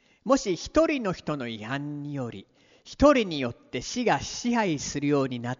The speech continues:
たとすれば、なおさらのこと、恵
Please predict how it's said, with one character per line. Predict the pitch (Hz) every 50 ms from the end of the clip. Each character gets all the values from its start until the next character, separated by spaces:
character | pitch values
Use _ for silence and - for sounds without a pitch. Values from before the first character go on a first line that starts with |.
| _ _ -
た | 104 104
と | - 104
す | - - - 104
れ | 95 98
ば、 | - 110 120 - - - - - - _ -
な | 127 127 139 175
お | 214 247 262 262 247
さ | - - 180 202 220
ら | 220 214
の | 196 190 165
こ | - 156
と、 | - 127 107 - - _ _ _ _ _ _ _ _ -
恵 | 143 151 175